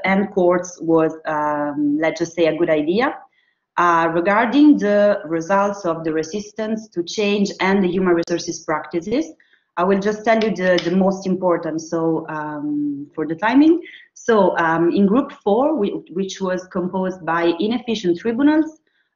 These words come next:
um, we found the highest R T C score, uh, of all the sample, and forty percent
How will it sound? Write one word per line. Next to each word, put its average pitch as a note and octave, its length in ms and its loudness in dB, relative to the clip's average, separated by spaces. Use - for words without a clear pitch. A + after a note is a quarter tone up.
um, E3 640 2
we G#3+ 180 2
found F#3+ 720 0
the F3 220 0
highest A#3+ 600 0
R F#3+ 240 -2
T F#3+ 140 -4
C F#3 380 -4
score, A3 720 0
uh, E3 340 -2
of F3 120 -4
all F3 140 0
the F3 80 -6
sample, E3+ 580 -2
and F3+ 400 0
forty B3 320 0
percent F#3+ 680 -2